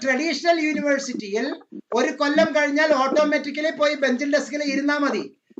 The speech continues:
പിന്നെ പത്താം ദിവസം, പതിനഞ്ചാം ദിവസം ഫീസ് കൊടുത്താ മതി. ഇഗ്നോയിൽ അങ്ങനെയല്ല,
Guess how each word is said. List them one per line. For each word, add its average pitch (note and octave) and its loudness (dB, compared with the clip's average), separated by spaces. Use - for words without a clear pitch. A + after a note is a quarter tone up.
പിന്നെ C4+ 4
പത്താം D4 6
ദിവസം, D4 4
പതിനഞ്ചാം C#4+ 0
ദിവസം C#4+ 0
ഫീസ് C#4+ -2
കൊടുത്താ C#4 0
മതി. C4+ -4
ഇഗ്നോയിൽ D4+ 2
അങ്ങനെയല്ല, C#4 2